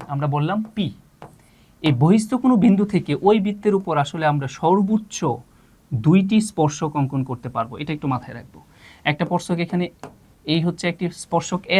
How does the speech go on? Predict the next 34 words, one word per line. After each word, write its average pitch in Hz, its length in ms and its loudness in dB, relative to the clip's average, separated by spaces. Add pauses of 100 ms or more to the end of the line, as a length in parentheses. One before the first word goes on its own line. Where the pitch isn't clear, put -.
(140)
ধরেন, 208 200 2 (140)
এই 147 120 2
হচ্ছে 147 220 -4
আরেকটি 135 300 -2
স্পর্শক 139 360 -8
হচ্ছে 143 240 -12
কি 127 80 -4 (500)
বি, 131 280 4 (500)
আর 135 140 2
তার 147 200 2
সেন্টার 156 360 2
এখানে 180 220 0 (280)
আমরা 135 200 0 (580)
যদি 139 180 0 (220)
অঙ্কন 147 320 2
করি 160 160 -6 (160)
ও - 20 -2 (120)
পর্যন্ত, 156 340 -4 (840)
আর 143 80 4 (220)
এই 208 80 4 (120)
সেন্টার 196 360 4 (140)
থেকে 147 220 0 (180)
আমরা 151 240 4 (300)
তার 147 220 4 (340)
যে 151 100 4 (500)
স্পর্শক 170 420 -2 (140)
ছিল 147 140 -2 (160)
সেখান 156 280 -2
থেকে 170 180 -4
যদি 165 140 -6
একটি 165 180 -6
লম্ব 143 180 4 (120)
টানি, 127 220 -2 (480)
তাহলে 156 240 2